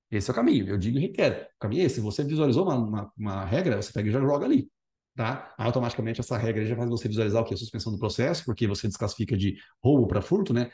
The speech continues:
É de quatro a dez para um a quatro. Então já, você já consegue visualizar essa logística, né, é, da desclassificação e também já pensa, inclusive, né, como ele é primário, como ele não foi condenado ao crime de homicídio,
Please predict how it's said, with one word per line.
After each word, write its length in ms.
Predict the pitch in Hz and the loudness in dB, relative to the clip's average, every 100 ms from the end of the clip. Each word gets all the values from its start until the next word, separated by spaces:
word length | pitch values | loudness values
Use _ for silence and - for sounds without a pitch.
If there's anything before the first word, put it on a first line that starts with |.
| - | -4
É 80 | 107 | -4
de 80 | 98 | 0
quatro 220 | 127 123 | 0 2
a 40 | |
dez 200 | 110 143 | 2 2
para 160 | - 156 | 2 0
um 100 | 151 | 0
a 100 | 170 | 0
quatro. 360 | 160 117 110 95 | 0 0 -2 -4
Então 180 | 110 | -2
já, 60 | 107 | -2
você 200 | 117 - | -2 -2
já 80 | 131 | -2
consegue 260 | 131 135 131 | 0 2 2
visualizar 440 | 139 147 120 110 - _ _ _ | 2 4 2 0 -8 _ _ _
essa 200 | 101 - | -8 -2
logística, 720 | 151 131 113 - - 160 160 - - | 0 2 0 -4 -6 -6 -6 -12 0
né, 300 | 113 147 - _ | 2 2 -4 _
é, 420 | - 110 107 104 101 | 2 6 6 6 6
da 140 | 113 | 6
desclassificação 680 | 104 127 - 143 175 190 208 | 4 0 0 0 2 4 4
e 80 | 202 | 4
também 400 | 220 160 151 196 | 4 6 4 4
já 120 | 202 | 0
pensa, 400 | 151 151 175 165 | -2 -6 -6 -8
inclusive, 400 | - 113 143 156 | -2 2 2 2
né, 100 | 135 | 0
como 180 | 139 123 | 0 2
ele 100 | 120 | 2
é 40 | |
primário, 360 | 127 120 139 165 | 2 2 2 0
como 160 | 123 | 0
ele 80 | 117 | 2
não 80 | 127 | 0
foi 160 | 123 131 | -2 -4
condenado 360 | 123 110 107 | -4 -2 -2
ao 60 | 107 | -4
crime 180 | 113 107 | -2 -2
de 80 | |
homicídio, 520 | 107 104 - 208 120 | -2 0 0 2 0